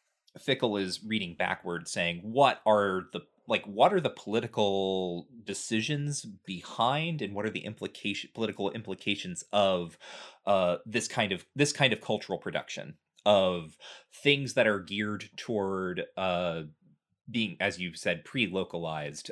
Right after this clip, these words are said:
Uh, so if, uh, like, and one of the big questions becomes, you know, w-, how do the localizers for Pokemon games,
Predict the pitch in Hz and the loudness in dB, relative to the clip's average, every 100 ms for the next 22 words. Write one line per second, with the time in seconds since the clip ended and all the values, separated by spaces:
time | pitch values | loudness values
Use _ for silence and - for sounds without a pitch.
0 | - 90 82 80 - - - - - - | -6 -4 -4 -6 -10 -18 -18 -16 -8 0
1 | 98 90 82 _ _ _ _ _ _ _ | 0 0 -4 _ _ _ _ _ _ _
2 | _ - 104 101 90 - - 98 92 90 | _ -4 0 0 -4 -16 -8 0 2 2
3 | 80 113 - - _ _ _ - 120 117 | -2 -4 -4 -20 _ _ _ 0 0 0
4 | 131 131 110 123 110 107 90 - 107 - | -4 -6 0 0 2 -2 -2 -2 -2 2
5 | 104 - 104 104 90 104 95 90 87 104 | 2 0 -8 -8 -2 0 0 -2 -8 -6
6 | 95 85 - - - - _ _ _ - | -2 -2 -6 -16 -20 -20 _ _ _ -14
7 | - 131 131 120 113 107 147 190 190 190 | -10 -4 0 2 0 0 2 2 2 -2
8 | 147 127 110 117 151 143 117 110 110 104 | 2 2 4 4 6 6 6 6 4 -2
9 | - 101 - 107 110 95 90 87 87 82 | -4 -6 0 0 0 -4 -2 0 2 2
10 | 82 80 82 | -2 -6 -8